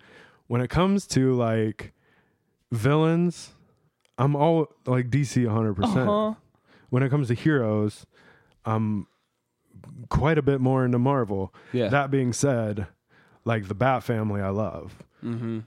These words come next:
Speaker 1: But I'm not, like, super attached to Spider-Man. I'm not super attached to the Flash. I'm not super attached to Cyborg or,
Speaker 2: Yeah.
Speaker 1: you know, as far as that goes.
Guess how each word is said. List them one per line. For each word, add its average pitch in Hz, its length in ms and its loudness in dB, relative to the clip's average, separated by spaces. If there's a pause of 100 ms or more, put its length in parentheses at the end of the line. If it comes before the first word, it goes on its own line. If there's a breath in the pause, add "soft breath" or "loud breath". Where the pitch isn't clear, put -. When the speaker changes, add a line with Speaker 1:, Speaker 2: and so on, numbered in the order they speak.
(140)
Speaker 1:
But 135 120 2
I'm 135 140 2
not, 170 240 0
like, 143 260 0
super 135 340 0
attached 123 340 -2
to 117 80 0
Spider-Man. 110 760 0
I'm 110 100 0
not 117 200 -2
super 117 320 0
attached 113 480 -2
to 117 80 0
the 113 140 0
Flash. 107 600 -2
I'm 110 80 0
not 110 180 -2
super 113 420 -2
attached 113 400 -2
to 127 60 0
Cyborg 113 920 0
or, 92 240 -6 (380 loud breath)
Speaker 2:
Yeah. - 120 -2
Speaker 1:
you 147 80 2
know, 135 420 0 (100)
as 123 180 -2
far 143 200 2
as 117 100 0
that 127 220 2
goes. 107 380 -2